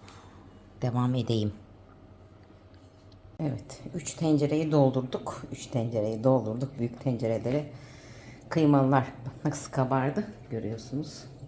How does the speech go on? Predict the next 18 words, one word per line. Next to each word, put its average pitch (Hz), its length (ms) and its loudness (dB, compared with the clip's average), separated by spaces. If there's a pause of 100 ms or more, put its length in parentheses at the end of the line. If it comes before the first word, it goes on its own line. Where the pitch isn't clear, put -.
(400)
Kıymalar 156 520 2
kabardı. 113 380 2
Sadelerim 151 800 6
var. 175 280 2 (480)
Peynirli 165 440 6
var. 190 380 4 (880)
Artı 143 480 4 (140)
tekrardan 139 560 0 (460)
peynirli 139 380 6
poğaça 135 400 0
olarak 107 340 -2
var. - 280 -8 (420)
Peynirli 160 400 4
de 170 100 4
bu 151 60 -4
şekilde. 139 540 0 (260)
Dereotu 156 720 2
ve, 160 360 4